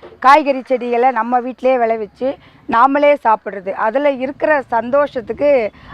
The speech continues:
அளவே கிடையாது. அந்த காய்கறி ஒரே ஒரு, ஒரே ஒரு பூ பூத்தா கூட அவ்வளோ ஒரு ஆசையா இருக்கும். என் தோட்டத்துல காலையில எந்திரிச்சு நான் வெளியே வந்தேன்னா, அதுல பூக்கிற ஒவ்வொரு பூவையும் பார்த்துட்டு உள்ள போறதுக்கு குறைஞ்சது half an hour ஆயிடும்.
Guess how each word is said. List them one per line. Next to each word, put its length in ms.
அளவே 460
கிடையாது. 480
அந்த 220
காய்கறி 460
ஒரே 240
ஒரு, 260
ஒரே 240
ஒரு 200
பூ 200
பூத்தா 360
கூட 260
அவ்வளோ 340
ஒரு 140
ஆசையா 360
இருக்கும். 220
என் 240
தோட்டத்துல 400
காலையில 500
எந்திரிச்சு 320
நான் 140
வெளியே 240
வந்தேன்னா, 500
அதுல 260
பூக்கிற 320
ஒவ்வொரு 420
பூவையும் 580
பார்த்துட்டு 420
உள்ள 300
போறதுக்கு 400
குறைஞ்சது 400
half 80
an 120
hour 140
ஆயிடும். 300